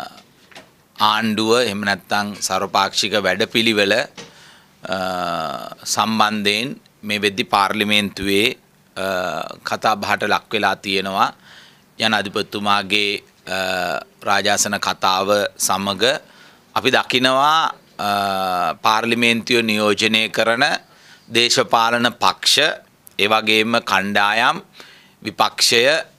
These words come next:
ඇතුළු, අ, සියලු දෙනා අදහස් ප්‍රකාශ කරන ආකාරය.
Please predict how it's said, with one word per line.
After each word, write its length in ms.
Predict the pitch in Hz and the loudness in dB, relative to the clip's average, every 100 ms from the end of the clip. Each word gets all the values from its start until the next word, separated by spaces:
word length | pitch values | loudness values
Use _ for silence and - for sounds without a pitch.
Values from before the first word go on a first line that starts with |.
| - - _ _ 104 | -20 -20 _ _ -4
ඇතුළු, 580 | 104 - 117 147 - - - - _ - | -2 0 2 2 0 -8 -20 -20 _ -12
අ, 80 | - 101 101 101 101 98 98 92 87 90 85 - | -4 0 0 0 -2 -2 -2 -4 -6 -10 -8 -2
සියලු 380 | - 131 135 | 2 2 4
දෙනා 280 | 123 127 139 | 2 2 2
අදහස් 440 | 123 113 127 123 - | 2 2 2 2 2
ප්‍රකාශ 420 | 120 117 117 120 | 0 2 2 2
කරන 240 | 117 131 | 2 2
ආකාරය. 520 | 143 147 131 104 - | 2 2 0 0 -4